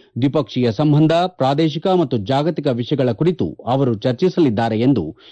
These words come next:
ವಿದೇಶಾಂಗ ವ್ಯವಹಾರಗಳ ಸಚಿವಾಲಯ ತಿಳಿಸಿದೆ. ಜಾಗತಿಕ ಸಕಾರಾತ್ಮಕ ಸೂಚನೆಗಳು ಮತ್ತು ದೇಶೀಯ ಆರ್ಥಿಕ ಪರಿಸ್ಥಿತಿಗಳು ಸುಧಾರಿಸುತ್ತಿರುವ ಹಿನ್ನೆಲೆಯಲ್ಲಿ ಮೇ ತಿಂಗಳಿನಲ್ಲಿ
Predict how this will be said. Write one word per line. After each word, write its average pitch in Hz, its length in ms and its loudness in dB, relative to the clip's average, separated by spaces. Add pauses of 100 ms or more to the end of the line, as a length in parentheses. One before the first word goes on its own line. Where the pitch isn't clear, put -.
(160)
ವಿದೇಶಾಂಗ 147 540 0 (100)
ವ್ಯವಹಾರಗಳ 131 560 0
ಸಚಿವಾಲಯ 117 600 -2 (120)
ತಿಳಿಸಿದೆ. 101 460 -2 (1800)
ಜಾಗತಿಕ 214 640 0
ಸಕಾರಾತ್ಮಕ 214 640 -2 (100)
ಸೂಚನೆಗಳು 208 540 2
ಮತ್ತು 196 240 2 (160)
ದೇಶೀಯ 180 420 2 (160)
ಆರ್ಥಿಕ 165 300 -4 (120)
ಪರಿಸ್ಥಿತಿಗಳು 165 600 2
ಸುಧಾರಿಸುತ್ತಿರುವ 151 760 -2
ಹಿನ್ನೆಲೆಯಲ್ಲಿ 143 580 2 (440)
ಮೇ 151 240 4
ತಿಂಗಳಿನಲ್ಲಿ 147 640 2